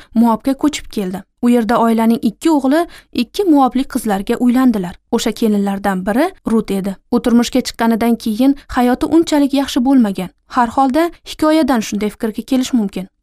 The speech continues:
U eri bilan qancha vaqt yashagani bizga ma'lum emas. Biroq ko'p o'tmay eridan ajralib qoldi. Farzandi ham yo'q edi.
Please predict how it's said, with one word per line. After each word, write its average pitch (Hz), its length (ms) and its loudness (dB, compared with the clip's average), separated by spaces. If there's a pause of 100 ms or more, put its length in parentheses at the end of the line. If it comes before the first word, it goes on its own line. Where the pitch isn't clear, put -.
U 240 240 2
eri 233 260 0
bilan 233 240 0 (200)
qancha 311 340 2
vaqt 285 200 0
yashagani 226 720 0 (120)
bizga 208 300 -2
ma'lum 277 340 4
emas. 262 340 2 (240)
Biroq 220 320 0
ko'p 226 200 -2
o'tmay 247 360 0 (320)
eridan 240 400 2
ajralib 277 460 0
qoldi. 185 300 -8 (200)
Farzandi 254 540 0
ham 220 220 -2
yo'q 208 260 -4
edi. 202 160 -8